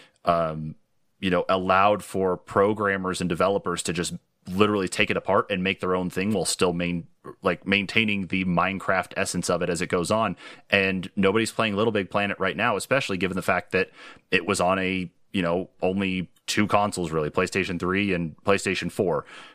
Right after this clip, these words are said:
Now you've got Dreams, which definitely, as you've seen, Preston, has a whole other level of complexity when it comes to actually building out things in there. And yes, it's, you're building out your own game in there. You know, you're not just building out little levels, you're not going around and exploring,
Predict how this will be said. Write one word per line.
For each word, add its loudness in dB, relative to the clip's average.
Now 0
you've -2
got 2
Dreams, 0
which 0
definitely, 0
as -2
you've 2
seen, 0
Preston, -2
has -2
a -2
whole 4
other 0
level 0
of -6
complexity -2
when 0
it -8
comes -4
to 0
actually -2
building 0
out 0
things 0
in 0
there. 2
And -2
yes, 0
it's, -4
you're 4
building 2
out 2
your -2
own 0
game 0
in 6
there. -6
You -4
know, 4
you're 2
not 2
just -4
building 2
out 4
little 2
levels, 2
you're 0
not -2
going -2
around 2
and -2
exploring, 0